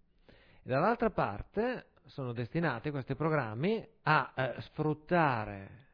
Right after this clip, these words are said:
efficientemente i dispositivi hardware. Dopodiché anche gli stessi programmi applicativi, come per esempio Word ed Excel,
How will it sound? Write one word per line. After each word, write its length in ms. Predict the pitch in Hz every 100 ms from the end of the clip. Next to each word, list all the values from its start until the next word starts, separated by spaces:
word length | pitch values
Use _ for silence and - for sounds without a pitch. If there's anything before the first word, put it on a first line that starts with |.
| -
efficientemente 1300 | 104 - 104 - 110 - 202 170 123 113 - 156 170 _ _ _ _ _
i 120 | -
dispositivi 640 | 202 208 214 220 226 165 135
hardware. 580 | 120 92 101 101 107 107 - _ _ _ _
Dopodiché 920 | - 120 151 - 175 214 233 240 226 151
anche 380 | 151 196 196
gli 120 | 170 156
stessi 360 | - 185 196 190
programmi 520 | 147 135 156 170 170
applicativi, 1080 | 151 143 135 131 160 185 143 127 113 110 -
come 380 | - 131 131 123
per 180 | 123 117
esempio 440 | 117 143 131 123
Word 500 | 113 127 143 135 110
ed 340 | 117 117 117
Excel, 640 | 117 - - 160 131 143